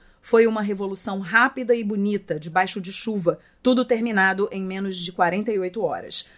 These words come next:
A organização da Flip garante que essa homenagem já era cogitada há mais de dez anos.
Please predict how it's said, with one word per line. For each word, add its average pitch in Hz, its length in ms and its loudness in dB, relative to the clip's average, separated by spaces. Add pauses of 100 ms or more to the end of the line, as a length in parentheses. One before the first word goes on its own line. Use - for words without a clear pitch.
(280)
A 247 80 12
organização 285 580 2
da 254 140 2
Flip 302 340 -4
garante 269 480 2
que - 80 -4
essa 254 220 0
homenagem 233 580 0
já 226 160 0
era 226 180 0
cogitada 226 520 0
há 220 40 0
mais 220 200 -4
de 214 80 -6
dez 214 360 4
anos. 196 460 -2